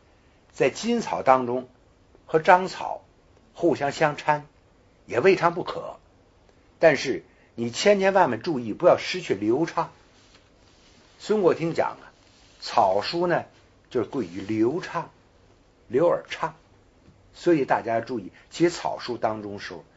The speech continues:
不能硬山割岭的，半道儿忽然间改变了节奏了，不好。应该注意到，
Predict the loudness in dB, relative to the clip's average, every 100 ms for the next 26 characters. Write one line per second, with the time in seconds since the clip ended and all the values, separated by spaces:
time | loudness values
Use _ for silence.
0 | _ _ -6 0 0 2 0 2 0 0
1 | 2 2 2 -10 -18 -20 _ _ _ _
2 | _ _ _ 2 4 6 6 6 4 4
3 | 4 4 -2 -8 -8 -10 -4 -4 -4 -4
4 | -2 0 -2 -6 -10 _ _ -20 -18 -20
5 | -20 _ _ _ _ _ _ _ _ _
6 | -10 0 0 0 -4 -8 -10 -16